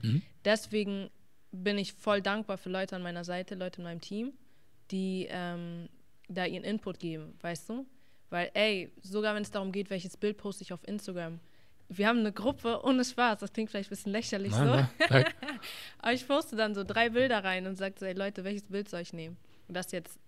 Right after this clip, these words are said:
Speaker 2: ein kleines Beispiel, aber in Bezug auf so ein ganzes Projekt jetzt wie, ähm, eine E P oder eine, eine Künstlerin, in dem Fall ich so, ähm,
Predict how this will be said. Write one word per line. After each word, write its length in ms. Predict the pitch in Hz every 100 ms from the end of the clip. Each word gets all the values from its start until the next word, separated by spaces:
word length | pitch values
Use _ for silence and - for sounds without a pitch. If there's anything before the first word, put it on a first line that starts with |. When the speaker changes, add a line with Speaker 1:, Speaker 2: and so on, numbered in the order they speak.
| -
Speaker 2:
ein 180 | - 180
kleines 400 | - 196 190 170
Beispiel, 400 | - 165 - -
aber 260 | 165 170 165 - - -
in 140 | 185
Bezug 340 | 185 180 202 -
auf 300 | 180 180 175
so 100 | 175
ein 60 | 170
ganzes 320 | 196 202 -
Projekt 560 | - 180 208 208 -
jetzt 320 | 170 165 - -
wie, 240 | 175 170
ähm, 360 | - 170 165 160 - - - - - -
eine 160 | 175 170
E 100 | 165
P 400 | - 226 180 -
oder 300 | 170 165 160
eine, 280 | - 170 160 - - - -
eine 340 | 170 160 156
Künstlerin, 500 | 156 220 240 175 160
in 80 | 156
dem 140 | 175 175
Fall 160 | -
ich 200 | 226 202
so, 280 | - 180 226 - - - - -
ähm, 540 | 180 170 165 165 165